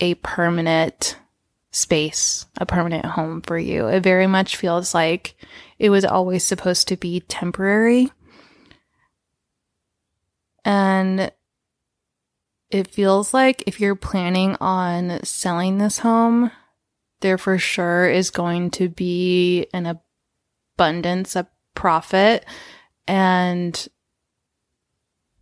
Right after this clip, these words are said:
I think I can safely say that too, because I, I know you personally, and I know that you've done some work to your home. Um, but it feels like this was, I think you know this, it was a really good investment.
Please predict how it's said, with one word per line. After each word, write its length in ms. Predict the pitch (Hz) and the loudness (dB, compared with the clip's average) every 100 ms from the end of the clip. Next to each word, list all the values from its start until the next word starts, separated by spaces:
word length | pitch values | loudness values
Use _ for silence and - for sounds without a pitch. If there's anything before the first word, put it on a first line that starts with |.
| _ | _
I 80 | 190 | -2
think 220 | 196 196 | 0 2
I 80 | 208 | 0
can 300 | - 220 185 | 0 0 0
safely 440 | - 170 - 170 | 2 0 2 -2
say 180 | 170 175 | 0 0
that 280 | 170 160 - | 0 0 -4
too, 260 | - 170 | -6 -6
because 340 | 165 175 180 175 | -4 -4 -4 -4
I, 200 | 170 170 - _ - | -4 -6 -14 _ -2
I 100 | 190 | 0
know 160 | 180 | 2
you 160 | 175 180 | 2 2
personally, 580 | - 170 - 214 190 196 | 0 -2 -2 -4 -2 0
and 80 | 196 | 0
I 60 | |
know 220 | 180 170 | 0 -4
that 160 | 170 170 | -2 -2
you've 240 | 175 175 | -4 -4
done 460 | - 160 160 160 170 - - - - - _ - | -2 0 0 -2 -6 -10 -20 -20 -20 -20 _ -4
some 360 | - 202 185 | 2 4 2
work 460 | 185 156 - - - - | 0 -2 -2 -4 -14 -6
to 160 | - | -2
your 140 | 202 202 | 0 0
home. 600 | 175 196 196 196 196 190 - - | 0 0 2 0 -2 -6 -14 -6
Um, 380 | 185 185 175 175 | -2 0 0 -2
but 120 | 185 | -2
it 140 | 180 - | -2 -2
feels 580 | 196 185 185 202 - 196 | -2 2 2 0 -2 2
like 480 | 180 180 - - _ _ _ _ _ _ _ _ _ - | 2 2 0 -12 _ _ _ _ _ _ _ _ _ 0
this 200 | 190 - | 0 2
was, 280 | 185 - - _ _ | 0 -2 -8 _ _
I 60 | 190 | 0
think 200 | 214 214 | 2 2
you 140 | 202 | 0
know 160 | 180 170 | 2 4
this, 240 | 175 180 | 4 2
it 60 | 180 | 0
was 120 | 175 | -2
a 60 | 175 | -2
really 220 | 170 170 | -4 -4
good 160 | 175 | -4
investment. 760 | 170 165 156 - 196 175 180 | -4 -4 -4 -4 -6 -4 -4